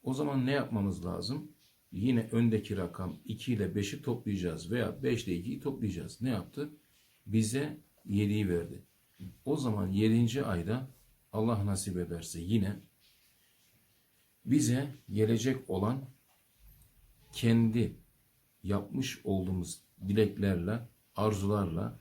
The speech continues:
veya özel hayatımızda yine beklediğimiz haber alacağımızı bize beyan eder. Ben size burada takvimle alakalı bilgi verirken rakamlarla alakalı da veriyorum.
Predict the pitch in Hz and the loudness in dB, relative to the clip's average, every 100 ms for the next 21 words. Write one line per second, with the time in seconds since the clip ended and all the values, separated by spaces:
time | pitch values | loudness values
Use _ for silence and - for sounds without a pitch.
0 | _ _ - 107 120 101 - 101 98 131 | _ _ -2 2 2 2 -2 -2 0 2
1 | 110 90 87 87 82 87 110 123 92 87 | 0 -2 -2 -2 0 0 4 4 4 2
2 | 110 107 98 98 - 107 101 101 113 110 | 0 2 0 0 0 0 0 0 0 0
3 | 92 92 90 98 123 90 104 110 - 107 | 2 -2 -2 -2 -4 -4 -4 -2 2 2
4 | 101 95 92 - _ _ _ _ - 98 | 2 -2 -6 -10 _ _ _ _ -10 0
5 | 139 165 160 101 120 135 107 107 120 120 | 2 2 0 -4 -4 -4 -2 -2 -2 -4
6 | 117 104 - 160 131 98 95 90 90 87 | -4 -4 0 2 2 2 0 -2 0 0
7 | 92 98 90 85 85 - 123 147 - _ | 2 0 -2 -6 -8 -6 -4 -4 -8 _
8 | _ _ 120 127 117 127 131 143 139 110 | _ _ -4 0 0 0 2 2 2 2
9 | 80 95 95 87 85 80 80 - 82 | 2 0 0 -2 -2 -4 -8 -8 -10